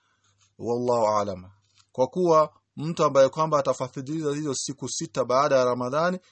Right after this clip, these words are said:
anakuwa mfano wa mtu ambaye kwamba anafunga sunna za swala za faradhi.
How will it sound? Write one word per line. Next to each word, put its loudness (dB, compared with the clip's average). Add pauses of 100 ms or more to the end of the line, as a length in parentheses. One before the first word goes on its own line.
(160)
anakuwa -2
mfano -4
wa -4
mtu -10
ambaye -8
kwamba -6
anafunga -8
sunna -10
za -4 (280)
swala -2
za -6
faradhi. -4